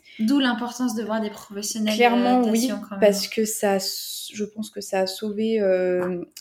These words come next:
Speaker 2: et mes seins, parce que j'ai eu la chance de pas avoir de crevasse.
Speaker 1: Ouais.
Speaker 2: Elle a quand même bien réajusté le tir. Euh, donc ça, oui, ça a sauvé, euh, physiquement et puis même l'allaitement en soi. Je pense que, voilà, j'avais très peur en fait d'en arriver à être blessée et de,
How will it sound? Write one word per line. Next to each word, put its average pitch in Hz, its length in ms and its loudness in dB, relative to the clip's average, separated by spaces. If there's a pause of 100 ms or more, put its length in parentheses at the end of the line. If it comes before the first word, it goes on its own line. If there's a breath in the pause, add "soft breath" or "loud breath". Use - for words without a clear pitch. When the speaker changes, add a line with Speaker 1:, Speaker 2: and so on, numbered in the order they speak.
Speaker 2:
et 214 80 0
mes 208 80 0
seins, 208 300 -6
parce 196 120 -6
que 190 140 -10
j'ai 185 180 -4
eu 185 100 -2
la 180 160 -4
chance 202 200 -14
de 185 80 -14
pas 196 140 -16
avoir 190 180 -14
de 185 60 -10
crevasse. 196 420 -10 (140)
Speaker 1:
Ouais. - 80 -4 (480 loud breath)
Speaker 2:
Elle 190 180 -6
a 190 60 -6
quand 196 160 -14
même 190 180 -4
bien 220 380 -4
réajusté 202 640 -6
le 196 80 -12
tir. 247 400 -4 (680 loud breath)
Euh, 196 280 4
donc 196 180 -2
ça, 190 380 -6
oui, 190 120 -8
ça 208 180 -6
a 196 40 -2
sauvé, 208 460 0
euh, 175 560 -4 (420)
physiquement 233 640 0
et 220 140 2
puis - 160 -4
même 202 260 2
l'allaitement 190 440 0
en 190 80 -4
soi. 202 200 -6
Je 196 80 -10
pense 202 220 -12
que, 180 320 -8
voilà, 175 200 -12 (560 soft breath)
j'avais 196 220 4
très 208 180 2
peur 220 140 4
en 202 60 2
fait 214 140 0
d'en 196 200 0
arriver 196 300 2
à 196 80 6
être 185 100 0
blessée 185 320 0
et 220 300 2
de, 180 500 -4